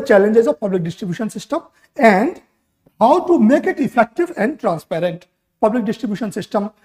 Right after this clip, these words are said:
का मेजर चैलेंज है क्या और इसको कैसे more effective,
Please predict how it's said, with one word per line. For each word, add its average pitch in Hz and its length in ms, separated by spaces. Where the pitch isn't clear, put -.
का 185 220
मेजर 196 280
चैलेंज 185 420
है 185 240
क्या 240 300
और 226 140
इसको 226 260
कैसे 233 360
more 220 200
effective, 208 420